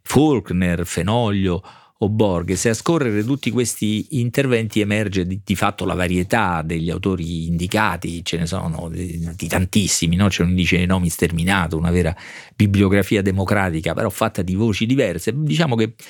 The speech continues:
si converge un po' su un paio di, beh, Dostoevsky, perché c'è appunto il male, anzitutto, da capire, quella è la sfida più grande. Eh, leggendo libri, ma anche il più citato è No-, Norberto Bobbio, no? Che quindi un piano del tutto diverso, un saggista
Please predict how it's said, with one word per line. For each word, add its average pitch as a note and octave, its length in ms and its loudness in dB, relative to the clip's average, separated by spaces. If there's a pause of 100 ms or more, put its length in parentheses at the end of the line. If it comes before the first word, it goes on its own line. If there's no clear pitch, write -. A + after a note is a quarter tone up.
(480)
si - 200 -2
converge D3+ 380 2
un C3+ 80 0
po' D3+ 140 0
su - 140 -2
un A#2+ 120 0
paio C3 300 2
di, A2+ 260 0
beh, C#3+ 240 0
Dostoevsky, C3 720 2
perché F#2 280 0
c'è F#2 220 -2
appunto - 380 -6
il G2 100 0
male, F#2 380 -2
anzitutto, - 560 -2
da F2 140 0
capire, - 460 -4
quella E2 220 -2
è - 20 -2
la E2 140 -2
sfida E2+ 360 -2
più E2 120 -4
grande. E2+ 480 -2 (640)
Eh, - 280 0
leggendo F#2+ 460 4
libri, C3 260 2
ma D3 100 2
anche D3+ 220 2
il A#2+ 60 -2
più B2+ 120 0
citato A2+ 540 0
è - 20 2
No-, G#2+ 400 0
Norberto G#2 480 0
Bobbio, G#2 440 -2
no? C3+ 240 -2
Che F2 340 -2
quindi E2+ 260 -6
un E2 220 -12
piano E2+ 240 -6
del D#2+ 160 -6
tutto F2+ 260 0
diverso, F2+ 640 0
un F2+ 80 0
saggista F#2+ 840 0